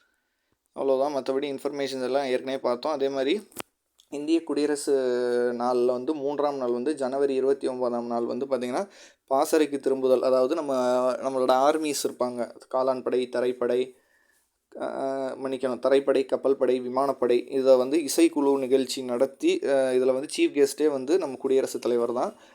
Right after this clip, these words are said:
அவங்க முன்னிருந்து அவங்கள வந்து ஆறு மணிக்கு, அவங்கள வந்து திருப்பி, அ, இதுக்கு அனுப்பிச்சு வைக்கிற மாதிரி அந்த ஃபங்க்ஷன் நடக்கும். ஆ, குடியரசுத் தலைவர் மாளிகையில ஆறு மணிக்கு வண்ண விளக்குகள் வந்து அலங்கரிக்கப்படும். இந்த குறிப்பெல்லாம் வந்து கொடுத்துருக்காங்க.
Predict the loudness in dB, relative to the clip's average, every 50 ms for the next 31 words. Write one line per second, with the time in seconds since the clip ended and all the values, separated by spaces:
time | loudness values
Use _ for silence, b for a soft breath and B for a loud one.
0 | B B B 0 0 0 2 0 -2 -2 -4 -2 0 2 2 2 0 0 0 2
1 | 2 4 4 2 2 2 2 2 2 2 0 0 0 -2 -2 -2 0 2 2 4
2 | 4 2 2 0 -2 -6 -6 -6 -2 0 4 6 6 6 6 4 2 0 4 4
3 | 4 4 4 2 2 2 2 2 0 -2 -2 0 0 0 0 0 -4 -4 -2 -2
4 | -2 0 0 2 2 2 0 0 -2 -2 -2 -2 -2 -2 0 0 2 2 2 0
5 | 0 -2 -4 -2 -2 0 0 2 0 0 -2 -4 -4 -6 -8 -6 -8 -8 -4 -2
6 | -4 -4 -2 -2 -4 -4 -4 b b b b b b b b b b b -2 2
7 | 4 4 4 4 2 4 6 6 6 6 6 0 0 0 2 2 0 0 -2 -4
8 | -2 0 0 0 0 0 0 -2 -2 -2 -2 -4 -4 -6 -8 -8 -4 -4 -2 -2
9 | -2 -4 -4 -4 -2 -2 -2 -2 -4 -8 -6 -6 -6 -6 -8 -6 -2 0 2 4
10 | 4 4 2 2 0 0 0 0 -4 -4 -4 -6 -6 -6 -10 -12 -8 -8 -6 -4
11 | -2 -2 -2 -4 -6 -6 -6 -6 -6 -2 2 2 2 2 B B B _ _ -10
12 | -8 -4 -4 -4 -4 -4 -6 -8 -10 -14 -16